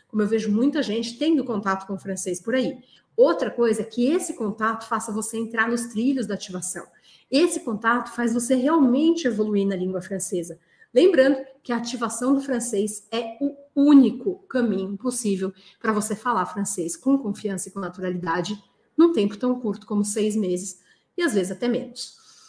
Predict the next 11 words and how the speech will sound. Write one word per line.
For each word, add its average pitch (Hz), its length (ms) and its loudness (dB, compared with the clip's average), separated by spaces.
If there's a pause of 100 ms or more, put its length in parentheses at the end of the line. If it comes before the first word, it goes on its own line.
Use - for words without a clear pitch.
(100)
Na 247 180 6
aula 359 160 6
de 269 140 4
ontem, 269 380 6
a 214 60 0
gente 233 240 -2
viu 262 180 2
como 302 200 2
construir 311 340 0
um 311 100 6
cronograma. 269 720 4